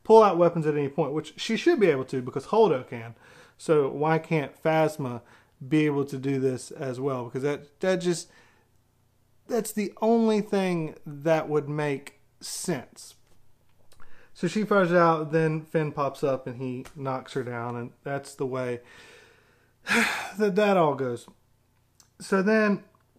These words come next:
it shows Leia just standing there. Now, they know the First Order's up there, and they know they're coming after 'em. But yet Leia wants to just stand there and look out for this shot.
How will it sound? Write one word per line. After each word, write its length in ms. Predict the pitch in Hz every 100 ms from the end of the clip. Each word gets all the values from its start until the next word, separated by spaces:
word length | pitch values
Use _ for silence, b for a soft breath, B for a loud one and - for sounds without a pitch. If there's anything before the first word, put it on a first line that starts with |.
| _ _
it 100 | 185
shows 240 | - 240
Leia 340 | 220 269 247 190
just 200 | 185 -
standing 400 | 240 247 202 151
there. 200 | 123 - b b b b b -
Now, 260 | 202 180 -
they 180 | 170 185
know 160 | 214 311
the 80 | 254
First 300 | 233 214 202
Order's 260 | 175 147
up 160 | 135 -
there, 220 | 123 127 _ _ _ _ _ _ -
and 540 | 202 202 202 196 180 - _ - 180
they 560 | 202 208 202 196 190 190 b b _
know 200 | 208 247
they're 100 | 269
coming 320 | 220 214 196 165
after 280 | 131 -
'em. 140 | 123 143 _ _ _ _ _ b b b _
But 180 | 226 240
yet 220 | 262 220
Leia 300 | 277 294 233
wants 200 | 226 -
to 60 |
just 160 | 190 185
stand 340 | - 226 226
there 100 | 214
and 140 | 190 175
look 200 | 202 202
out 340 | 170 156 - _ - _ _ _
for 240 | - 175
this 180 | 175 165
shot. 460 | - 202 151 110